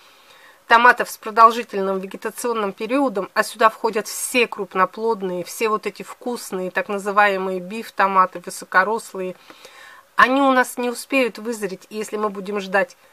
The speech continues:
весной, когда кончатся морозы, и потом осенью будем, ну, как собирать их до морозов. Это просто будут зеленые пупырышки, все.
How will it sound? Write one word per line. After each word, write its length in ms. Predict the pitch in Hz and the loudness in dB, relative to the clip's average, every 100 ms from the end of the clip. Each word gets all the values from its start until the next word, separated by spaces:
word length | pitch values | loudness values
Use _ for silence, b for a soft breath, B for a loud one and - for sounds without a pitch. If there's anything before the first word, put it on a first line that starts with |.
| b b | b b
весной, 420 | 196 190 - 226 302 | -12 -10 0 2 2
когда 240 | 294 285 | 4 2
кончатся 500 | 277 294 285 285 - | 2 0 -2 -4 -2
морозы, 600 | 254 247 254 247 226 226 - _ _ _ | 4 4 4 2 -2 -12 -12 _ _ _
и 80 | 226 | -2
потом 360 | 247 233 240 214 B B B B - | -2 0 -4 -6 B B B B -8
осенью 680 | 233 208 196 202 196 185 - - | -6 -6 -6 -4 -2 -4 -8 -16
будем, 500 | 196 202 196 202 196 - _ - - | -14 -12 -8 -6 -8 -10 _ -20 -20
ну, 160 | - 220 | -10 -4
как 180 | 214 - | -2 -2
собирать 400 | 208 208 247 240 | -4 0 0 0
их 140 | 196 | -4
до 100 | 202 | -4
морозов. 480 | 208 196 190 190 185 | 0 0 0 -4 -8
Это 120 | 196 | -4
просто 280 | 226 285 - | -2 -2 -2
будут 220 | 214 220 | -6 -6
зеленые 400 | 196 233 247 208 | -2 0 0 0
пупырышки, 640 | 190 196 208 208 - - | -6 -10 -8 -8 -8 -14
все. 300 | 185 - 202 | -18 -10 -8